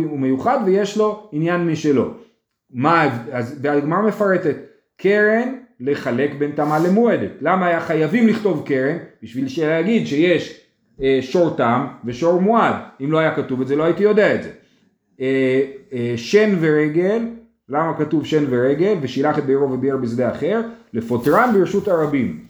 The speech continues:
ולהגיד ש-, אה, ש-, כי כתוב שם "בביאר בשדה אחר".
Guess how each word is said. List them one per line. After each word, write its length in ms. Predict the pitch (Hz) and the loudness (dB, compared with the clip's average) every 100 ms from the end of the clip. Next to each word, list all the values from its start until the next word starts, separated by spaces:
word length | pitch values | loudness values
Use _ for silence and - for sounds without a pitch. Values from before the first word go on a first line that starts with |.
| _ _ | _ _
ולהגיד 480 | 113 120 131 202 196 | -8 -6 -2 -2 -2
ש-, 100 | 170 | 0
אה, 800 | 147 127 127 127 120 117 117 120 | 0 2 -2 -4 -2 0 0 -2
ש-, 260 | 113 202 185 | -2 -2 -2
כי 120 | 160 | -2
כתוב 280 | 147 131 208 | -4 -2 0
שם 160 | 165 190 | 2 2
"בביאר 480 | 151 139 127 180 208 | 2 2 0 2 2
בשדה 560 | 170 165 - 151 240 240 | 0 -4 -6 4 6 6
אחר". 300 | - 135 | 2 -4